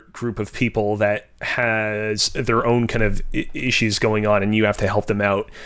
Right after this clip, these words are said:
Um, recently, I've been playing through the remake of A Link's Awakening for the first time, the, uh, Switch version. And, uh, that game is great, but I will say that a lot of the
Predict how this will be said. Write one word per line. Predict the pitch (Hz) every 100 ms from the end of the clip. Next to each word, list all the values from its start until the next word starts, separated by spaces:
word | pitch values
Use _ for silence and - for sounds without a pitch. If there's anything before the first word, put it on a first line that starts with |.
| -
Um, | 120 113 107
recently, | 135 175 - 135 117
I've | 113
been | 110
playing | - 120 110
through | - 110 104 98 98 - - -
the | 117 117 113 110 110
remake | 110 117 113 107 -
of | 110 101 98 95
A | 117
Link's | 110 123 -
Awakening | 101 143 117 95
for | 98
the | 101
first | - 101 -
time, | 98 92 101
the, | 110 117 110 104
uh, | 92
Switch | - 135 -
version. | - 101 - 95 98 - - - -
And, | 120 113 113
uh, | - - 196 -
that | 123 160 156
game | 139 131
is | 110 -
great, | - 123 143 - 143
but | 123 127
I | 123
will | 135 147
say | - 127 110
that | 107 107 - - - -
a | 117
lot | 123 131 127
of | 131
the | 117 110 110 107 107